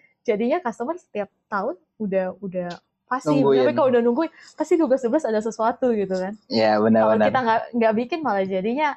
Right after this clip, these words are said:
Speaker 1: em, apa ya, jadi ada yang kurang gitu kan.
Speaker 2: Iya.
Speaker 1: Jadi ma-, malah kita nggak bisa nanggepin customer demand.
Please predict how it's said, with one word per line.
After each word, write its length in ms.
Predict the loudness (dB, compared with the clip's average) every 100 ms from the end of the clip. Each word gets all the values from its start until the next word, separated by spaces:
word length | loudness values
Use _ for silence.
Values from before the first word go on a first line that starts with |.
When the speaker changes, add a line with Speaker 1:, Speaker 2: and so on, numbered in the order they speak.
| -6
Speaker 1:
em, 380 | -8 -6 -8 -10 -14 _
apa 240 | -12 -8 -4
ya, 180 | -4 -6 -14 _
jadi 180 | -4 0
ada 140 | 0 0
yang 220 | -4 -6
kurang 360 | -8 -6 -6 -8 -10
gitu 220 | -14 -14
kan. 180 | -14 -14 -16 _
Speaker 2:
Iya. 220 | -20 -18 -6
Speaker 1:
Jadi 140 | -2
ma-, 240 | 0 -2
malah 280 | 0 0 0
kita 180 | -2 -4
nggak 180 | -4 -4
bisa 220 | -6 -6 -8
nanggepin 540 | -8 -10 -10 -6 -8
customer 380 | -8 -14 -14 -14
demand. 500 | -10 -10 -10 -12 -18